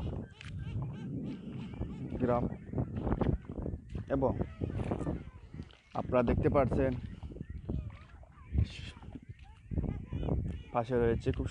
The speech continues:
সুন্দর হাঁস, অসাধারণ। ওরা, ওরার খাদ্যের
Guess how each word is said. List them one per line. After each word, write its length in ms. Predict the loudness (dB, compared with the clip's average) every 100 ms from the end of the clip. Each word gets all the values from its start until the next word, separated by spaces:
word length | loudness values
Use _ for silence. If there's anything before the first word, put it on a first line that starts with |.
| 0
সুন্দর 320 | 0 0 -2 -4 2 2 2 2 4 2 -2 2
হাঁস, 240 | 2 4 4 4 4 8 8 8 4 0 -2 -6 -12 -20 -18 -14 -14 -16 -18 -4 0
অসাধারণ। 500 | 0 0 2 2 0 -6 -18 _ -14 -10 -6 -8 -10 -20 -20 -20 -14 -14 -14 -20 -20 -14 4 10
ওরা, 180 | 10 10 4 -14 -16 -10 0
ওরার 200 | 4 4 6
খাদ্যের 440 | 6 6 6 6